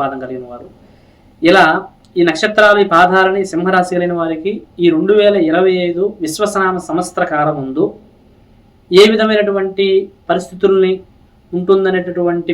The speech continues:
పూర్తి పరిశీలన చేసిన తర్వాత ఈ విషయాలు మీకు తెలియపరచడం జరుగుతుంది. రెండు వేల ఇరవై ఐదు మార్చి ఇరవై తొమ్మిది వరకు ఏమో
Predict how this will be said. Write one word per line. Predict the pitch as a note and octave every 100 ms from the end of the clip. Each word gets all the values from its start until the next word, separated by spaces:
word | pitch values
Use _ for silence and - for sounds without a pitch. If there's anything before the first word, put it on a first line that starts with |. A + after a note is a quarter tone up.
| -
పూర్తి | F#3 G3 - G3+ F#3+
పరిశీలన | G#3 G#3 F#3 F3+ -
చేసిన | D#3+ F3 E3
తర్వాత | - - G3 F3+
ఈ | C#3+
విషయాలు | - E3 D#3+
మీకు | D3+ C#3
తెలియపరచడం | D3+ D3+ - C#3 C3
జరుగుతుంది. | B2+ B2+ B2 C#3+ - _ _ _ _ _ _ _ _ _ _ _
రెండు | D#3 G3
వేల | G#3 G#3 G3+
ఇరవై | G3 F#3+
ఐదు | F#3+ G#3 E3+
మార్చి | F#3 - G3+ F3+
ఇరవై | F#3 F#3
తొమ్మిది | F#3 F3+ F3+
వరకు | F3 F3+
ఏమో | F#3